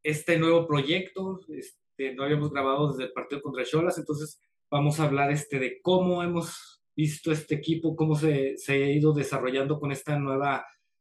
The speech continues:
idea táctica, que yo creo que igual la gente ya ha de saber, ¿no? Porque se pone eso en la descripción y no creo que digan de qué van a hablar, pero bueno. Primero que nada,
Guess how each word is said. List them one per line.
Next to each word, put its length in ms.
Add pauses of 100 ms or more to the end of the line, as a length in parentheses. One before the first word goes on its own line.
(140)
idea 340
táctica, 880
que 120
yo 140
creo 160
que 120
igual 200
la 120
gente 500
ya 100
ha 40
de 80
saber, 340
¿no? 160
Porque 220
se 100
pone 240
eso 140
en 40
la 100
descripción 440
y 80
no 100
creo 160
que 200
digan 340
de 100
qué 120
van 180
a 40
hablar, 300
pero 200
bueno. 260 (640)
Primero 400
que 100
nada, 400